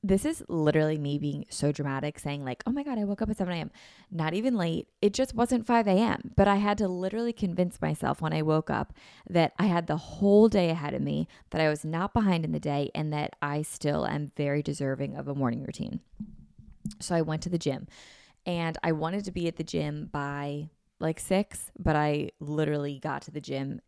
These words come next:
at eight because I woke up at seven. So I ended up waking up, going to the gym, and getting there around eight o'clock, and I walked on the treadmill. Now, before covid, I used to lift all the time, and I really wanna start getting back into lifting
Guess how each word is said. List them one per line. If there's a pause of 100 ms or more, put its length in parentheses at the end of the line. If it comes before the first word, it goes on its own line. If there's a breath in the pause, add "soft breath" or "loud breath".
at
eight
because
I
woke
up
at
seven. (340 loud breath)
So
I
ended
up
waking
up, (100)
going
to
the
gym, (120)
and
getting
there
around
eight
o'clock,
and
I
walked
on
the
treadmill. (560 loud breath)
Now,
before
covid,
I
used
to
lift (100)
all
the
time,
and (120)
I
really
wanna
start
getting
back
into
lifting